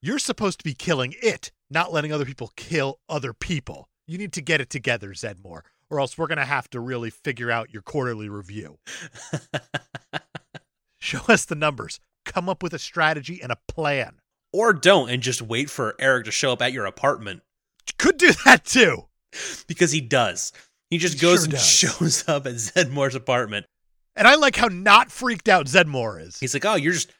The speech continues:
Speaker 2: a guy who is in my apartment right now who's probably a dead guy. Neat." <laughs>
Speaker 1: Yeah, no real reaction from him.
Speaker 2: Yeah, Eric explains to him what's going on and offers his best reason as to why he's come back to life.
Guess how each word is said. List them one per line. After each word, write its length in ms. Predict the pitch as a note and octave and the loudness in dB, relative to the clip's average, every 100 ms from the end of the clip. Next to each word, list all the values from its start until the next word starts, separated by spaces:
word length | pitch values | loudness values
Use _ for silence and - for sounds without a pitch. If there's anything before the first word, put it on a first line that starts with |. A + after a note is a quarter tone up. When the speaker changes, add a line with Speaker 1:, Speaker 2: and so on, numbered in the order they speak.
| _ | _
Speaker 2:
a 80 | B2+ | -8
guy 420 | G#2 C3 D3 G2 | -2 0 2 0
who 160 | F2+ A#2 | -4 -6
is 180 | G2+ - | -6 -10
in 200 | - D3+ | -8 -6
my 120 | E3+ D#3+ | -4 -4
apartment 400 | D#3+ D3 B2 G#2 | 0 0 0 -4
right 200 | G2 G2 | -4 -4
now 240 | G2 F#2+ | -6 -6
who's 560 | G#2 A2+ G#2 G2+ G2 - _ | -6 -6 -6 -10 -16 -20 _
probably 460 | A2 B2 B2+ C#3 | -4 -4 -4 -4
a 40 | C3+ | -4
dead 260 | B2+ A2 | -4 -6
guy. 340 | G#2 G2 F2 F2+ _ | -2 -2 -2 -6 _
Neat." 480 | C3+ D3+ D3+ - - - | -8 -4 -4 -4 -10 -12
<laughs> 40 | _ _ _ - | _ _ _ 4
Speaker 1:
Yeah, 200 | G4+ D#4 - | 6 6 4
no 320 | C4 F4+ A#3 | 4 4 2
real 180 | A#3+ D#4+ | -2 0
reaction 520 | C4 B3 E4 - G#3+ | 2 4 4 2 -8
from 200 | C#3 C#3 | -8 -10
him. 120 | E2+ - _ | -10 -20 _
Speaker 2:
Yeah, 300 | C#3+ C#3+ G2 A#2+ - | -2 0 -2 -6 -2
Eric 300 | D#3 G#3 F3+ | 2 2 2
explains 420 | D3+ E3+ F3 E3 | -2 2 2 2
to 80 | D3 | 0
him 80 | |
what's 140 | B2 A#2 | -2 0
going 260 | C3 A#2+ | 0 0
on 320 | A2 G#2+ F3+ G3+ | 0 -2 -4 -6
and 320 | B2 A2 - - _ _ _ _ - | -6 -6 -8 -16 _ _ _ _ -4
offers 360 | A#2+ B2+ D3+ | -4 -2 -4
his 160 | C#3 A#2+ | -4 -4
best 240 | C3+ B2+ | -4 -4
reason 340 | A2+ B2 A#2+ C3 | -2 -2 -2 -4
as 140 | A2+ | -4
to 100 | A#2+ | -4
why 220 | G#2+ G2 | -2 -2
he's 200 | G2+ B2 | -2 -6
come 280 | - B2+ A2+ | -6 -6 -2
back 240 | A2 G2+ | 0 -2
to 180 | - D3 | -2 -4
life. 420 | A#2 G2+ B2+ - | -4 -4 -6 -10